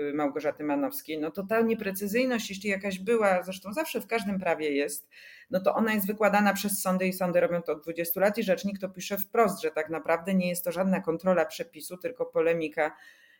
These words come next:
y, pierwszej prezes Sądu Najwyższego z istniejącym orzecznictwem sądowym. Natomiast prokurator generalny i, y, Sejm mają dosyć, no, mają niby różne opinie, ale widać punkty, do których się przychylają.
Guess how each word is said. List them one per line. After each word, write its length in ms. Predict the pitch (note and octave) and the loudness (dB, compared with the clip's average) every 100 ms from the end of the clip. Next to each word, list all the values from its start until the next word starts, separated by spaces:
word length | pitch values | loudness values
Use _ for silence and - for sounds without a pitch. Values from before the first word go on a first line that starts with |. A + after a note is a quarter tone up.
| - | 0
y, 120 | D#3+ E3 | 4 4
pierwszej 360 | E3+ E3+ E3 | 2 0 0
prezes 340 | F3+ E3+ F3 - | 2 2 2 2
Sądu 260 | E3+ E3 | 2 2
Najwyższego 600 | E3 D#3+ D#3+ - F3 F3 | 2 2 0 -2 0 2
z 120 | E3 - | 0 -2
istniejącym 680 | G3+ G3+ F#3 E3+ E3 F3 | -4 2 4 4 2 -2
orzecznictwem 580 | D#3 E3 F3+ F3 - E3 | -2 -2 -2 -4 -2 -4
sądowym. 540 | - E3+ D3 A#2+ - - - - - - | -2 0 0 -2 -6 -12 -20 -20 -20 -4
Natomiast 520 | G3+ G#3 C#4 D4 D4 | 0 6 8 8 6
prokurator 560 | A#3+ A3+ A3 C4 C#4 A#3 | 2 2 2 4 4 4
generalny 760 | A3 G#3 G#3+ A3+ G#3+ G3+ - - | 4 4 2 2 2 0 -2 -2
i, 420 | D3+ F#3 E3+ - _ F#3 | 0 0 -2 -8 _ 0
y, 260 | F3+ E3+ | 4 4
Sejm 560 | E3 - E3+ D3 F3+ A3+ | 2 2 4 6 4 4
mają 300 | C4+ D4 C#4 | 6 8 6
dosyć, 580 | D4 D4 D4 C#4 - - | 6 2 0 -2 -4 0
no, 220 | D4+ C#4+ - | 0 0 0
mają 240 | C4 C4 | 2 6
niby 280 | C4 D4 C#4 | 8 8 8
różne 280 | C4+ A#3+ G#3+ | 4 6 4
opinie, 480 | - F#3 F3 F3 - | 2 0 2 2 2
ale 180 | G3 | 0
widać 340 | G3+ B3 B3+ B3 | 0 2 2 0
punkty, 420 | - C4 C4 A3+ | 0 0 0 -2
do 160 | G3 G3 | -2 -2
których 300 | G#3+ G3 G3 | -2 -4 -4
się 140 | F#3 | -6
przychylają. 720 | F#3+ F#3+ F#3+ E3+ D3 G#2+ - | -6 -6 0 2 2 0 -4